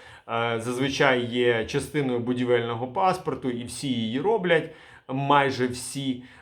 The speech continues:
Е, і замовник каже: "От я не роблю геодезію, в мене, до прикладу, гарні ґрунти, пісок, все, рахуйте". І на цьому проєктувальник каже: "Добре, я буду рахувати, а, платіть гроші і поїхали".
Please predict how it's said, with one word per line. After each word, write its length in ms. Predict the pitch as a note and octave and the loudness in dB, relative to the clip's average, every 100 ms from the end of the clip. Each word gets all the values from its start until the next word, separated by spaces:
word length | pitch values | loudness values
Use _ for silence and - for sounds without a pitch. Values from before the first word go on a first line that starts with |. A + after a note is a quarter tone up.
| - | -14
Е, 440 | A#2 A#2+ A#2+ A#2+ A#2+ B2 B2 _ _ _ _ _ | -4 0 2 0 0 -4 -12 _ _ _ _ _
і 220 | - D#3+ D3+ | -6 -2 2
замовник 420 | E3 G#3+ A3 F#3 | 4 6 4 4
каже: 320 | F3 D3+ D#3+ | 4 6 4
"От 320 | D3 C#3 - - | 4 -2 -4 -8
я 320 | B2+ F#3 F#3+ | 0 2 4
не 240 | D#3+ E3+ | 4 4
роблю 420 | D#3+ C#3+ D3 D#3+ | 4 0 0 2
геодезію, 720 | C3+ C#3 D3+ D#3+ A3+ E3 E3+ B2+ | 2 2 2 4 2 2 0 -2
в 120 | B2 | 0
мене, 560 | E3+ G3 E3 D3+ C#3 A#2 | 0 2 2 2 2 -2
до 100 | B2+ | -2
прикладу, 500 | D#3 D#3 C#3+ B2+ B2 | -2 0 0 2 2
гарні 520 | C#3 E3+ C3+ C3 B2 | 6 4 4 0 -2
ґрунти, 800 | G#2+ C#3 F#3 F#3 G#3+ F#3 C3+ F#2+ - _ | -2 -4 -4 2 4 4 0 -6 -16 _
пісок, 500 | D3+ D3 G3+ G3 - | -6 -2 0 0 -2
все, 240 | - D3+ A2+ | -4 0 0
рахуйте". 460 | C#3 A#2+ F2 D2+ D#2 - - - - | -2 -4 -10 -12 -20 -20 -20 -20 -8
І 260 | A3 A3+ | -2 0
на 140 | F#3+ E3+ | 2 4
цьому 300 | F#3+ A3 F#3+ | 6 4 4
проєктувальник 640 | D3+ D3+ F3 E3+ D#3+ C#3 | 2 0 2 2 4 2
каже: 220 | C#3+ C3 | 0 2
"Добре, 300 | C#3 C#3 A#2+ | 4 4 4
я 60 | C3 | 2
буду 200 | D#3 F3 | 2 -2
рахувати, 600 | F#3 A3 A#3+ A3 G3 - - - - | 0 2 2 4 2 0 -8 -20 -12
а, 480 | B2 C#3 C#3 C3+ C3 B2 | 0 4 6 6 4 4
платіть 320 | E3 E3 B2+ | 2 2 -4
гроші 560 | C#3+ G3 G3+ - D3+ D3 | 4 6 6 2 -4 -6
і 320 | C3+ C#3+ C#3+ | -8 -8 -8
поїхали". 600 | C#3 C#3 B2+ B2 G#2+ E2 | -4 -4 -4 -6 -10 -16